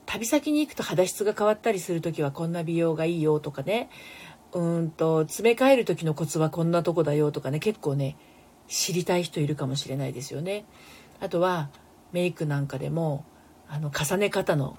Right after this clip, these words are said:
コツとかね。うん。あの、YouTubeとかで見るんじゃなくって、こう、音声で聞いたらどんなかなって言って、自分のイメージで、こう、できるからいいんじゃないかな。で、やっぱり会社員だと、会社員の日常とかあるとすごい、なんかこう、楽しいかもしれないですね。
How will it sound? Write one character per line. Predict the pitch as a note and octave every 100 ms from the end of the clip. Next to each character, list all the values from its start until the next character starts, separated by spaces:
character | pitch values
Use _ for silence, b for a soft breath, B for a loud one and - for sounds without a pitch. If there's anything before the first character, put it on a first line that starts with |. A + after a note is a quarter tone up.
| -
コ | -
ツ | E3 -
と | F3
か | C#3
ね。 | D#3 F3 B B D3
う | E3+
ん。 | E3+ C#3+ B B
あ | F#3+
の、 | F#3 F3+
YouTube | A3 F4+ - A4 D4
と | G#3+
か | F3
で | E3+
見 | A#3+
る | G4
ん | E4
じ | A3
ゃ |
な | F#3+
く | F3
っ |
て、 | D#3 G3 F3+
こ | -
う、 |
音 | C#4+ G4+
声 | G4+ D4+
で | F#3+
聞 | D#3+ F3+
い |
た | F3
ら | D#3+
ど | F3+
ん | G3+
な | G#3+
か | G3+
な | E3 E3+
っ |
て | E3
言 | D3+
っ | C#3+
て、 |
自 | E3 A#3+
分 | E4 F4+
の |
イ | F4
メ | E4+ F4
ー | C#4+
ジ | F#3+
で、 | D#3 C#3+ B B -
こ | F3+
う、 |
で | E3
き | G3
る | E3+
か | -
ら | C#3+
い | F#3+
い |
ん |
じ | E3+
ゃ | D3
な | D3
い |
か | C#3
な。 | C3 C3 - B B B B
で、 | -
や | G4
っ |
ぱ | -
り | F3+
会 | B3 F#4
社 | G4 G#4+
員 | D4
だ | E3 C#3+
と、 | E3 D#3 C#3 B B B -
会 | B3+
社 | C4+ D4
員 | A#3 E3
の | C#3+
日 | D3+ D3 F3+
常 | G3 F#3+
と | F3+
か | - B2+ - B -
あ | D3+
る | D3
と | C#3+
す | C#3
ご | D#3+
い、 | D3 C#3 -
な | D3
ん |
か | C#3+
こ | C#3+ -
う、 |
楽 | D3+ D#3
し | C#3+
い | D#3
か | C3
も | C#3
し | C3+
れ | C3+
な | B2+
い |
で | -
す | -
ね。 | A#3